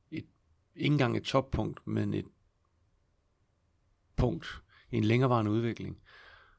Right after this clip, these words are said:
Og det, man kan sige, at der er sket, det er, at, øh, fagene, professionernes status er blevet pillet af dem,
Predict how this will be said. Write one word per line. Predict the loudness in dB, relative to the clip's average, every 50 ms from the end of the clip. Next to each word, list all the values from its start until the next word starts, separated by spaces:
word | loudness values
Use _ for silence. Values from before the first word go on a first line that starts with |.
| _ _ _ _ _ _ _
Og | -8 -2 2
det, | 2 4 4
man | 4 4 2 2 2 0 -2 -4
kan | -4 -4 -4 -4 -2
sige, | -2 -2 -2 -2 -2 -2 0 -2 -2 -4 -6 -8 -14 _ _ _ _ _ -6
at | -6 -6 -4 -4
der | -4 -4
er | -2 -4 -4 -4 -4 -4 -8 -12 -14 _ _ _ _ _ _ _ _ _ _ _ _ -10
sket, | -10 -2 2 2 2 2 -2 -12 -20 _ -20 -20 -20 _ _ _ _ _ _ _ _ _ -12 -10 _ 0
det | 0 2 2 2
er, | 2 2 0 0
at, | -2 -2 -4 -4 -4 -4 -6 _ -6
øh, | -6 -4 -4 -4 -6 -6 -6 -8 -8 -10 -12 -14 -16
fagene, | -16 -2 0 2 2 2 2 0 -2 -4 -4 -8 -10
professionernes | -8 -8 -6 -6 -4 -4 -4 -2 -4 -4 -4 -6 -6
status | -6 -4 -4 -4 -4 -4 -8 -10 -10 -10 -14 -16 -16 -20 _ -12 -12
er | -12
blevet | -8 -6 -6 -4 -4 -4 -4 -4 -6 -6 -8 -10 -14 _ _ _ _ _
pillet | -8 -8 -6 -6 -6 -6 -8 -8 -10 -12 -18 _ -10
af | -4 0
dem, | 0 0 0 -4